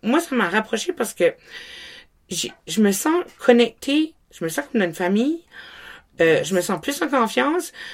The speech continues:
je me sens un petit peu utile, puis je te dirai pas ici comment j'ai fait de paye la, le mois passé.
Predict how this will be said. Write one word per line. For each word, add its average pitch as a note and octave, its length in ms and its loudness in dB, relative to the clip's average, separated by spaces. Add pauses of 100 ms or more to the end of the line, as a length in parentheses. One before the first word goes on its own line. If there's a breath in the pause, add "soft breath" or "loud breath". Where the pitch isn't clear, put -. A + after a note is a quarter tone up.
(100)
je - 100 -12
me D3 60 -2
sens D#3 160 2
un D#4 60 2
petit - 120 -8
peu A#3+ 120 0
utile, E4+ 520 2 (540 loud breath)
puis - 100 -8
je - 60 -6
te D3+ 100 2
dirai A#3+ 280 4
pas E4+ 140 2
ici - 260 2 (120)
comment A3+ 220 4
j'ai G#3+ 120 0
fait G#3+ 120 -2
de F#3+ 120 -2
paye A#3+ 280 6
la, G3 80 2 (120)
le D#3+ 180 -2
mois E3+ 160 -2
passé. D3 480 0